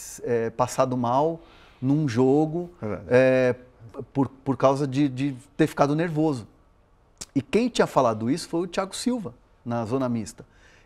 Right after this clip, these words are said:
Speaker 1: E aí eu fui atrás da informação, peguei um outro detalhe, um outro bastidor e soltei a notícia. Pô, mas essa not-, e aí o, o, o assessor da C B F falou assim, ó,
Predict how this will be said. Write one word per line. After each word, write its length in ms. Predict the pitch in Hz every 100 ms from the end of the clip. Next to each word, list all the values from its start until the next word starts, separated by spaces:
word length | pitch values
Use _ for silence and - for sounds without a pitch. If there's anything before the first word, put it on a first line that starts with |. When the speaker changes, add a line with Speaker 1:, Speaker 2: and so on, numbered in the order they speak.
| -
Speaker 1:
E 80 | 139
aí 140 | 165
eu 160 | 196 190
fui 260 | - 254 311
atrás 420 | 330 - 156 147
da 140 | 147
informação, 580 | 147 160 170 196 - 240
peguei 280 | 262 170 170
um 120 | 170
outro 240 | 165 170 160
detalhe, 460 | 170 - 190 208
um 60 | 175
outro 200 | 156 160
bastidor 540 | 165 - 185 170 208
e 60 | 311
soltei 380 | - 339 311 339
a 40 |
notícia. 500 | 339 - 226 196 131 - _ _ _ _ _ _
Pô, 200 | 120 131
mas 260 | 123 110 110
essa 260 | 127 -
not-, 240 | 131 127 -
e 140 | 120
aí 160 | 117 123
o, 100 | 127 -
o, 100 | 135
o 680 | 123 120 - 110 104 98 - - _ - - _ _ _ _
assessor 380 | 107 - - 117
da 100 | 113
C 140 | -
B 100 | 110
F 140 | 113 -
falou 120 | 117
assim, 160 | -
ó, 140 | 139